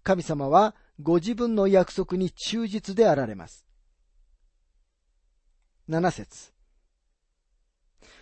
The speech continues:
事実、あなたの神、主は、あなたのしたすべてのことを祝福し、あなたのこの広大な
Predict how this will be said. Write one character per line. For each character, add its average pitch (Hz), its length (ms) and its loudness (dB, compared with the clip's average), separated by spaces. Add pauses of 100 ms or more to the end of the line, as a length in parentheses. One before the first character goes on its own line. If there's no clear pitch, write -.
(160)
事 208 160 -6
実、 175 280 -2
あ 170 140 4
な 226 140 6
た 214 140 4
の 170 120 0
神、 131 480 -2
主 - 220 -4
は、 180 280 4 (320)
あ 165 120 0
な 233 140 4
た 226 140 0
の 175 100 -2
し - 80 -10
た 160 140 -4
す - 180 -10
べ 254 120 0
て 180 120 -2
の 165 120 -2
こ - 140 -6
と 185 160 0
を 156 60 2
祝 - 340 -6
福 135 220 -12
し、 127 320 -12 (320)
あ 165 100 -2
な 196 120 4
た 160 140 0
の 120 260 -8 (240)
こ 190 120 -2
の 175 220 -2
広 240 240 -4
大 226 220 2
な 196 240 0